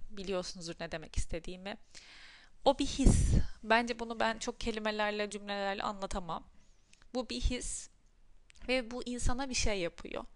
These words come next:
Ruhuna başka hiçbir şekilde doldurulmayacak bir şey tak-, böyle ekliyor. Ruhunun ya da bir boşluğunu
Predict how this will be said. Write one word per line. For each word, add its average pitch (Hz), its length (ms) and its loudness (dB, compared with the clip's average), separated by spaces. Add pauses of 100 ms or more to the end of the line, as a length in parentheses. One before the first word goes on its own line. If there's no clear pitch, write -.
(1000)
Ruhuna 247 760 -4 (1160)
başka 233 340 4
hiçbir - 440 -2
şekilde 196 680 0 (1040)
doldurulmayacak 214 1300 -4 (1080)
bir - 140 -4
şey 233 260 6
tak-, - 640 0
böyle 175 280 2
ekliyor. - 500 -2 (800)
Ruhunun 240 520 -4 (240)
ya 208 140 -2
da 226 220 -2
bir 220 160 -6
boşluğunu 208 760 -4